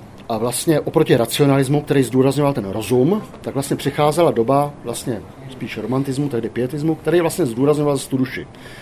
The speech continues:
V Anglii byl nějaký Hume, který říkal, že teda ne rozum a nějaký ideje, ale že čistě my jako vidíme, empirismus, jo? Prostě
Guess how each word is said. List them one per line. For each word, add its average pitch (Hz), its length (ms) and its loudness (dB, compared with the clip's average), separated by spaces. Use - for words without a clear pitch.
V - 80 -4
Anglii 160 240 4
byl 151 160 6
nějaký 107 480 -2
Hume, 143 240 2
který 156 300 2
říkal, 151 440 2
že 147 120 -2
teda 147 260 4
ne 151 280 6
rozum 120 520 4
a 131 80 -2
nějaký 135 340 2
ideje, 110 540 -4
ale 139 140 2
že 135 120 2
čistě - 400 2
my 160 280 4
jako 131 220 0
vidíme, 117 460 0
empirismus, 123 720 0
jo? 120 240 0
Prostě 98 300 -10